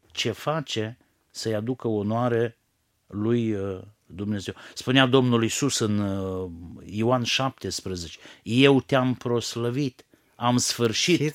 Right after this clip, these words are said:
Speaker 2: lucrarea.
Speaker 1: lucrarea pe care mi-ai dat-o, uh, să o fac." Îl vezi pe Mântuitorul, pe Domnul Iisus Hristos, mereu preocupat de slava lui Dumnezeu. Vă aduceți aminte? Vin un,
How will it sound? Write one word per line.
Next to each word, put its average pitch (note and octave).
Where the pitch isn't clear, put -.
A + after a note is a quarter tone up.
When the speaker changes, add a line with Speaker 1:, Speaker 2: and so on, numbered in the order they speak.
Speaker 2:
lucrarea. B2
Speaker 1:
lucrarea B2+
pe A#2+
care A#2+
mi-ai G#2+
dat-o, G#2
uh, G2
să -
o G2
fac." A2
Îl D3
vezi F#3+
pe E3+
Mântuitorul, D3
pe D#3+
Domnul G3
Iisus G3+
Hristos, F#3+
mereu D#3+
preocupat E3
de D#3+
slava F3
lui E3
Dumnezeu. C3+
Vă B2
aduceți C#3+
aminte? C#3+
Vin D3+
un, D3+